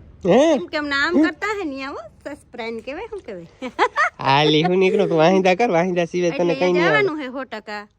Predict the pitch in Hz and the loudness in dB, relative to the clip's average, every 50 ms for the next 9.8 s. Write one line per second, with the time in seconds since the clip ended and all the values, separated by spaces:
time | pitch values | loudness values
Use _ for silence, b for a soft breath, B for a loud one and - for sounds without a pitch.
0 | _ _ _ _ _ _ _ _ _ _ 247 247 247 247 240 233 226 220 208 208 | _ _ _ _ _ _ _ _ _ _ -10 -8 -8 -6 -8 -8 -8 -8 -8 -10
1 | 208 202 202 202 196 196 220 254 - - 269 240 233 220 208 233 262 262 262 247 | -10 -10 -12 -12 -14 -12 -12 -14 -12 -12 -10 -10 -10 -12 -12 -14 -14 -14 -14 -14
2 | 196 208 269 262 240 226 220 214 233 247 254 240 247 262 240 233 240 254 269 269 | -14 -14 -12 -12 -12 -12 -12 -10 -10 -10 -10 -10 -14 -16 -16 -16 -14 -12 -12 -12
3 | 247 233 214 180 233 214 247 240 247 220 220 233 226 208 196 202 220 247 269 247 | -12 -14 -14 -14 -14 -14 -12 -12 -14 -14 -14 -14 -14 -14 -14 -12 -12 -12 -12 -12
4 | 277 262 233 208 202 180 226 226 233 226 220 214 208 202 190 202 196 190 190 190 | -12 -12 -10 -12 -12 -14 -14 -14 -12 -12 -12 -12 -12 -12 -14 -14 -14 -14 -14 -14
5 | 190 190 190 185 185 185 185 185 190 202 196 202 190 - 220 233 277 302 294 - | -14 -14 -14 -14 -14 -14 -14 -14 -14 -16 -16 -18 -16 -12 -8 -6 -6 -6 -6 -8
6 | - 262 - _ - 269 269 262 247 254 262 254 254 240 220 190 165 160 - - | -12 -14 -14 _ -8 -8 -6 -6 -4 -6 -4 -4 -6 -6 -8 -8 -10 -12 -16 -16
7 | 196 180 175 190 214 214 - 240 233 - 233 240 226 247 247 262 254 240 247 254 | -14 -14 -12 -12 -12 -12 -12 -12 -12 -10 -12 -12 -12 -12 -12 -12 -12 -10 -10 -10
8 | 247 254 262 262 240 226 214 226 214 208 202 190 202 220 226 233 240 240 262 285 | -10 -10 -10 -10 -10 -10 -10 -10 -10 -8 -8 -8 -8 -8 -8 -8 -6 -6 -6 -6
9 | 302 302 349 311 269 - 226 233 233 233 220 220 220 240 269 453 | -6 -6 -8 -8 -8 -8 -8 -8 -6 -6 -6 -8 -8 -8 -10 -10